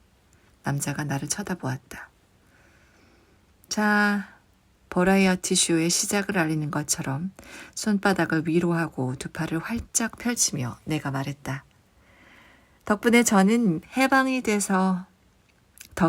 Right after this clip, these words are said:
큰 걱정을 할 수 있게 됐어요." 사내는 계속 나를 쳐다보았다.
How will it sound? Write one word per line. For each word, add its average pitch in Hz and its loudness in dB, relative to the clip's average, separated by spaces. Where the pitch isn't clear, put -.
큰 254 0
걱정을 185 2
할 220 2
수 - 2
있게 185 0
됐어요." 170 0
사내는 185 2
계속 170 0
나를 147 0
쳐다보았다. - -8